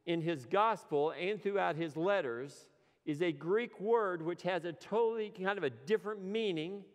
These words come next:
different meaning than our word for truth. And it's the word aletheia. Aletheia. Can you say that with me? Everybody ready? Ready?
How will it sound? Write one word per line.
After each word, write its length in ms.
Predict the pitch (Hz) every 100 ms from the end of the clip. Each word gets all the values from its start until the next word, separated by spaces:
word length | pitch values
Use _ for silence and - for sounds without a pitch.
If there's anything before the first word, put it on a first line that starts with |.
| _ _ -
different 340 | 175 180 226
meaning 380 | 220 226 196 180
than 140 | 160 170
our 400 | 151 208 226 208
word 460 | 185 208 208 202 -
for 80 | 175
truth. 640 | - - 233 131 - - - _ _ _ _ _ _ -
And 140 | 156
it's 100 | 180
the 100 | 196
word 460 | 180 190 233 226 208 -
aletheia. 800 | 175 160 170 202 214 - 143 107 90 - _ _ _ _ _ _ -
Aletheia. 640 | 160 190 226 - 139 110 85 -
Can 120 | 135
you 80 | 135
say 200 | - 160
that 140 | 196
with 220 | 208 190
me? 120 | 135 120
Everybody 260 | 131 165
ready? 280 | 175 170 110
Ready? 260 | 131 170